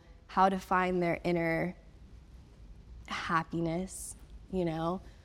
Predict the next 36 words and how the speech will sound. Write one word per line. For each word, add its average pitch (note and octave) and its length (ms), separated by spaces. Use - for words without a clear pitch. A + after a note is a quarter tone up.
When F#3+ 120
you G3 120
see G#3 260
those G#3 300
people, F#3+ 640
it's F#3 280
not, F#3 540
um, D#3+ 540
it, G3 120
that, G3+ 200
that G3 180
energy G#3 320
doesn't F#3+ 220
have G3 160
an F3+ 80
effect F#3+ 400
on E3+ 140
you D#3 100
anymore. F2+ 500
Or, G#3 160
like, G3+ 180
just - 240
annoying G3+ 440
things G3 280
that F#3 60
happen E3+ 540
from F#3+ 160
your F#3 120
day-to-day. F3 540
None A3 240
of B3+ 140
this, B3 340
I'm A3 380
in A3 280
no G#3 180
control. A3 680